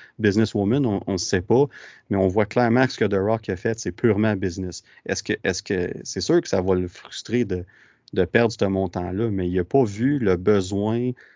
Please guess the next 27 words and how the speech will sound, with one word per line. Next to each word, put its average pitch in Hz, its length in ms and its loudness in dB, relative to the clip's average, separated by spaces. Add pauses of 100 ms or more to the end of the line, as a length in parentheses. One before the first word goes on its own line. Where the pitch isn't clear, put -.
(160)
ou 101 60 -2
la 92 120 4
nécessité 123 800 2
de 101 160 0
sortir - 420 -2
public 104 400 -4
avec 92 280 2
ça, 127 220 -2 (200)
puis 101 140 -8
surtout - 260 -4
avec 131 220 4
la 92 120 0
mauvaise 120 460 -2
presse 123 380 -6
que - 100 -10
ça 87 240 -6
a 80 60 -6
faite 123 260 -4 (800)
avec 120 140 -2
ce - 80 -8
qui - 80 -8
s'est 107 140 2
passé 92 300 -4
avec 113 100 -6
Scarlett 110 420 0
puis 104 80 -2
Disney, 95 480 0